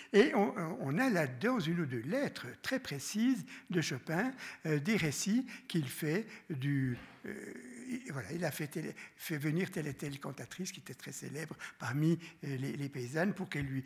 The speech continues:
chante ceci. Il a fait voir quel était le, le pas de cela. Enfin, il savait, il était fasciné et intrigué. Euh, ceci étant aussi, euh, il l'a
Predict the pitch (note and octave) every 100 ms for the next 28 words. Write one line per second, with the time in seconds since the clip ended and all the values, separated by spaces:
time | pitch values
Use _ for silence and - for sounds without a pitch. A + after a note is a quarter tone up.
0 | - - D#3+ C3+ D3 - G#3+ A3 - F#3
1 | D#3 C#3 D#3+ - - D3+ C#3 D3+ D3+ -
2 | - - E3 D#3 D#3 B3+ - D#3 D3 D3
3 | - D3+ C3+ D3+ C#3+ C3 B2+ D3 C#3 E3
4 | A#3+ - - D#3 F3+ D#4 F3 F#3 F3 A#3
5 | C4+ - - - G3 F#3+ - G#3+ - -
6 | - - B3+ - F3+ A3 C4 F3+ E3+ D3
7 | C#3 - - - - - - F3 D#3 -
8 | - - _ _ - C4+ - - A#3+ A3+
9 | - C#4+ C4 G3+ F3 - B3+ C#4+ A#3+ G3+
10 | G3 C#4 - - G3+ F3+ F#3 F3+ D#3+